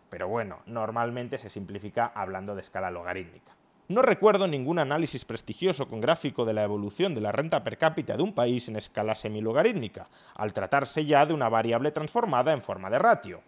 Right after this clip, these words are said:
Esto es irrelevante, pero bien. Pero igual Juan Rayo nos proporciona referencias,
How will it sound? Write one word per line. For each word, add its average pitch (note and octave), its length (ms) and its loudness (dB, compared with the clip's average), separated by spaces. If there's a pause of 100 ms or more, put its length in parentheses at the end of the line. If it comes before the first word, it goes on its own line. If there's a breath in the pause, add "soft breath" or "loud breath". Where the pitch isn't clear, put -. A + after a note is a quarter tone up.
(100)
Esto - 220 -14
es - 80 -16
irrelevante, A#2 640 -2
pero G3+ 260 -10
bien. E3+ 300 -2 (440 soft breath)
Pero E3+ 200 2
igual G#3+ 400 4
Juan F3+ 260 2
Rayo E3+ 300 4
nos D#3+ 160 -6
proporciona B2 500 0
referencias, C#3+ 800 0